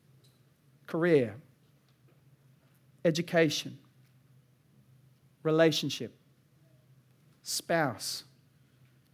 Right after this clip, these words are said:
investments, holiday and travel, property and renovations,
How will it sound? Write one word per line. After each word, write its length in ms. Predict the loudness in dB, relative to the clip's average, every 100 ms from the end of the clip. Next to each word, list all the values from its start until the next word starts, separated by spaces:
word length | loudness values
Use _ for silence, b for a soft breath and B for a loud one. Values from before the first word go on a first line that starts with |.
| _ -10
investments, 800 | 0 2 2 -2 -8 -12 -16 -20 _ _ _ _ _ _ _ _ _ _ _ _ _
holiday 380 | 2 6 6 4
and 100 | 2
travel, 460 | 0 0 -2 -8 -18 _ _ _ _ _ _ _ _ _ _ _ _ 0
property 360 | 2 4 4
and 120 | 4 4
renovations, 840 | 2 4 4 2 -4 -14 -16 -18